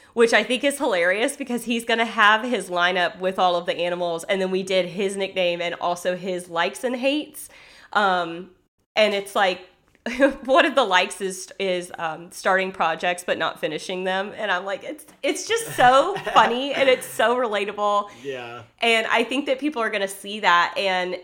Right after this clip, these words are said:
Speaker 1: the ultimate purpose of this page is to have people connect with her personality, and I
Speaker 2: Mm-hmm.
Speaker 1: think this is, like, the perfect blend of sharing about her life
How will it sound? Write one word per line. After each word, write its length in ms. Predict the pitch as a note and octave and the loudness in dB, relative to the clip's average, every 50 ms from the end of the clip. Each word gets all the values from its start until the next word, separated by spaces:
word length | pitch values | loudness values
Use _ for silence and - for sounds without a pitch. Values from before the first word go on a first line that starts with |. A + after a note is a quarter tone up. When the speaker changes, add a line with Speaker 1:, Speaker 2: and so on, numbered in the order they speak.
| - | -12
Speaker 1:
the 120 | - F#3+ G#3 | -4 -2 -2
ultimate 600 | F#3 G#3 A3 A#3 A#3 C4 B3 G#3 C#3+ F3 D#3+ - - | 0 0 -2 -4 -4 -4 -4 -4 -4 -6 -10 -16 -12
purpose 420 | - A3 F#3 F#3 - G3+ G3 - | -4 -4 -4 -4 -4 -8 -8 -8
of 100 | F#3 - | -8 -8
this 140 | E3+ E3+ - | -10 -12 -8
page 300 | - F#3+ E3+ E3 E3+ F3+ | -6 -6 -6 -6 -8 -12
is 80 | E3 | -14
to 100 | - - | -16 -10
have 220 | F3+ F3+ E3 D#3 - | -4 -4 -4 -4 -4
people 240 | G#3 F#3 - E3 - | -10 -14 -14 -16 -12
connect 640 | - - D#3+ D#3 D3 D3+ D#3 - - - - - _ _ _ _ _ _ _ _ | -10 -10 -4 -2 -2 -2 -2 -4 -12 -18 -20 -20 _ _ _ _ _ _ _ _
with 220 | G3+ G3 F#3 G3 | -4 -2 -2 0
her 140 | - F#3+ F3+ | -2 -4 -2
personality, 800 | - F#3+ F3 F3 - F#3+ F3 D#3 D3 D3+ D#3+ E3+ E3+ F3+ F#3 E3+ | 0 -2 -2 -2 -4 -4 -2 -2 0 0 -2 -2 -4 -4 -4 -2
and 160 | - F3 F3 | -2 0 0
I 60 | F3 E3+ | 0 -2
Speaker 2:
Mm-hmm. 80 | A#2+ A#2+ | -2 -4
Speaker 1:
think 180 | F#3 E3+ - - | -8 -8 -8 -8
this 180 | F#3 F#3 - | -10 -10 -10
is, 160 | E3+ D#3+ - | -14 -10 -6
like, 340 | E3+ D#3+ D3+ D3 D3 - - _ _ _ _ _ _ _ _ _ _ | -4 -2 -2 -2 -6 -10 -16 _ _ _ _ _ _ _ _ _ _
the 200 | F3 G3 F3+ F3 | -4 -4 -4 -4
perfect 580 | F#3 - - G3+ F#3 F3+ F#3 G3+ F3+ F#3 - | -4 -6 -4 -4 -2 -2 -4 -6 -10 -10 -10
blend 580 | - F3 F3 E3+ E3 E3 E3 D#3+ E3 D#3+ E3 G3 - - - | -8 -6 -4 -2 -2 -4 -4 -6 -6 -8 -10 -12 -10 -4 0
of 600 | F3 E3 D#3+ D#3 D#3 D#3 D#3 D#3 D3+ D3+ - _ _ _ _ _ _ _ _ _ - | 2 2 4 2 2 0 -2 -6 -8 -14 -18 _ _ _ _ _ _ _ _ _ -14
sharing 440 | - - - G3 F3+ F3+ F#3 F#3 F3+ | -10 -4 0 2 4 4 2 2 2
about 280 | E3+ F3 E3 D#3 - | 2 4 4 4 2
her 140 | G3 F3+ E3+ | 0 -2 -2
life 420 | E3 E3 D#3+ D#3 E3 F3+ F3 - | 0 2 2 2 2 0 -4 -8